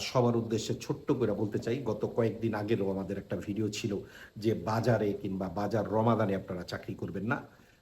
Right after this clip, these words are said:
এটা, আহ, মালয়েশিয়া ইমিগ্রেশন থেকে সরাসরি ওয়ার্নিং দেওয়া হয়েছে। আমি আপনাদের সবার উদ্দেশ্যে বলতে চাই যে শুধু বাজার রমাদানে না, এই ধরনের বাজারগুলিতে কাজ করা থেকে বিরত থাকেন। যে বাজারে ঘন ঘন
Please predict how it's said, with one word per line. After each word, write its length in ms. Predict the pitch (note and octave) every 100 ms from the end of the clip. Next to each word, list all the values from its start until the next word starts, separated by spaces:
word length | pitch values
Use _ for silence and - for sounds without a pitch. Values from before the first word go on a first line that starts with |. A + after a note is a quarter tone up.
| -
এটা, 220 | A#2+ A#2+ G2+ - - _ _
আহ, 200 | F#2+ F2+ -
মালয়েশিয়া 380 | A2+ A2 - G#2
ইমিগ্রেশন 600 | A#2 A#2 G2 G#2 G2 G2 G2
থেকে 180 | G2 F#2+ - - - -
সরাসরি 640 | - C3 C3 B2+ A2 G2 F#2 - - _ _ _ _ _ -
ওয়ার্নিং 360 | A#2+ A#2 A2+ G2
দেওয়া 200 | G2 G2
হয়েছে। 260 | F2+ F2+ F2+ - - - -
আমি 140 | A#2+ C3+
আপনাদের 280 | C3+ B2+ B2+
সবার 280 | C3 B2+ B2
উদ্দেশ্যে 300 | A#2+ A#2 A#2+
বলতে 260 | G#2 A2 G#2
চাই 200 | G2+ F#2+
যে 120 | G2+
শুধু 240 | - A#2 G2+ F2
বাজার 340 | G#2 A2+ B2+ B2
রমাদানে 420 | A#2 A2 G2+ F2+
না, 120 | E2+ -
এই 140 | A#2
ধরনের 400 | A2+ G#2+ A2 G#2+
বাজারগুলিতে 720 | F#2+ G#2+ A#2+ A2+ G#2+ F#2+ - G#2+ - - - -
কাজ 140 | A#2+ A#2+
করা 200 | - G#2
থেকে 200 | G2 - F#2+
বিরত 280 | G#2 A2 G2+ -
থাকেন। 240 | - D2+ - - E2+
যে 100 | G2 G#2+ F2
বাজারে 440 | G2+ G#2 A#2 G#2 G2 - - _ - -
ঘন 220 | - C#3 D#3
ঘন 240 | B2 A#2